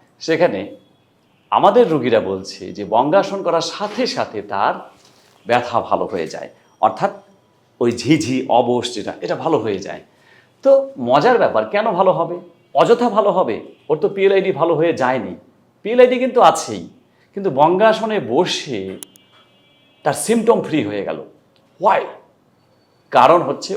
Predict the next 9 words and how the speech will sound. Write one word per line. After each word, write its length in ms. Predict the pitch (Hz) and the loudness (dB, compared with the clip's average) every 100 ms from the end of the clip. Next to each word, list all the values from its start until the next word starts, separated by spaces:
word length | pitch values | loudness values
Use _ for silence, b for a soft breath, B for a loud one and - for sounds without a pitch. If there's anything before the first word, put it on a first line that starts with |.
| - | 0
ওই 200 | 226 269 | 2 4
সময়ের 520 | - 202 160 135 107 | 0 0 2 2 0
জন্য 500 | 107 95 95 147 - B B B - | -4 -10 -8 -8 -10 B B B -2
তার 200 | 147 127 | 0 0
যে 80 | 123 | -4
sciatic 560 | - 139 170 180 233 151 | 2 6 6 6 -2 -4
নার্ভ, 320 | 87 92 - - - | -2 -2 -4 -8 0
sciatic 380 | 170 180 214 165 | 4 4 2 -2
নার্ভ 300 | 139 156 | 0 0